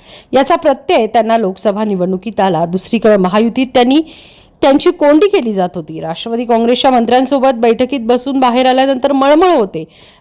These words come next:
असे वादग्रस्त विधान शिवसेनेचे तत्कालीन मंत्री डॉक्टर तानाजी सावंत यांनी केले होते. वाचाळ सावंत यांच्या या विधानाला अजितदादांनी आता सडेतोड उत्तर दिले.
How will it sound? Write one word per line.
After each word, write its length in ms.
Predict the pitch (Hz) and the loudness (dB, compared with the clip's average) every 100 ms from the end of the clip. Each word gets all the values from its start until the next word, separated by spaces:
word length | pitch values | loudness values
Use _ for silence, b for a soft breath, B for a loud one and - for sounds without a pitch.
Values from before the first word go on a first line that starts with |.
| - | -8
असे 220 | 226 262 | -4 0
वादग्रस्त 640 | 202 196 202 233 302 - | 0 0 0 0 -2 0
विधान 420 | 285 233 196 196 202 | -2 0 -2 -2 -2
शिवसेनेचे 720 | - 208 226 233 202 190 220 220 | -4 -4 -4 -2 0 0 -2 -2
तत्कालीन 540 | 190 - 226 247 285 | -4 0 0 2 2
मंत्री 340 | 285 190 - 165 B B B B | 2 0 -4 -12 B B B B
डॉक्टर 320 | 208 226 - | -2 -2 0
तानाजी 540 | 220 240 202 220 254 302 | 0 0 2 0 -2 -4
सावंत 420 | - 185 175 185 | -2 -2 -2 -6
यांनी 300 | 214 185 196 | -6 -6 -6
केले 280 | - 311 285 | -4 -2 0
होते. 340 | 202 165 - | -2 -4 -6
वाचाळ 420 | - 170 - 202 | -4 -4 -2 0
सावंत 440 | 208 208 185 202 202 | 0 0 0 0 0
यांच्या 380 | 214 202 208 214 | 2 2 0 0
या 120 | 214 | 0
विधानाला 520 | 220 208 220 233 254 B B B - | 0 0 2 2 0 B B B -2
अजितदादांनी 960 | 226 220 311 277 254 196 190 185 202 220 - | 0 4 2 4 2 2 0 -2 -4 -6 -6
आता 380 | 180 - 175 175 | -8 -4 -4 -4
सडेतोड 720 | - - 247 277 277 170 170 - | -6 -2 0 0 0 0 0 -4
उत्तर 480 | 254 - - 240 | -6 -4 0 2
दिले. 280 | 180 170 156 | 2 -2 -6